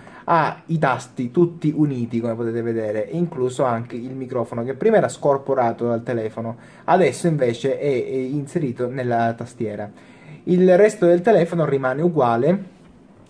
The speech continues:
e soprattutto, eh, adesso abbiamo una, una novità abbastanza importante: possiamo, tramite questo tasto, cosa che non potevamo fare in quello, accendere o spegnere il telefono.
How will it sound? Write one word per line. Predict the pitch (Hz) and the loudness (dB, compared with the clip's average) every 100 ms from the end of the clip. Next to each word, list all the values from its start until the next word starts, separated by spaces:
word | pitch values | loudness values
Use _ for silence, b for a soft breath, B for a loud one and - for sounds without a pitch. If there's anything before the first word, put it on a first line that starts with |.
| - - | -20 -10
e | - | -6
soprattutto, | - 135 139 139 120 - 123 B B B B | -2 -2 0 -2 -2 0 0 B B B B
eh, | - 135 123 123 123 120 120 120 | 0 2 4 4 4 2 0 -2
adesso | 147 147 117 - | 0 0 0 -2
abbiamo | 131 139 120 | -2 0 0
una, | 123 127 - | -2 -4 -4
una | 135 127 | -4 -4
novità | 127 123 117 107 | -4 -2 -2 -2
abbastanza | 117 120 - 110 127 | -4 -8 -6 -6 -6
importante: | 120 120 95 92 92 | -8 -6 -6 -4 -6
possiamo, | 110 143 135 117 113 - | -8 -6 -4 -4 -6 -10
tramite | - 143 123 | -4 -2 -2
questo | 120 135 | -4 -6
tasto, | - 131 - 143 | -2 -2 -2 -6
cosa | 120 120 | -4 -4
che | |
non | 113 | -4
potevamo | 123 120 127 | -4 -6 -6
fare | 127 | -6
in | 147 | -6
quello, | 151 117 117 117 B B - | -4 -2 -2 -4 B B -6
accendere | 170 160 123 143 | -4 -2 0 0
o | |
spegnere | 151 117 113 113 | -2 -2 -2 -2
il | |
telefono. | 113 104 92 - | -4 -8 -10 -12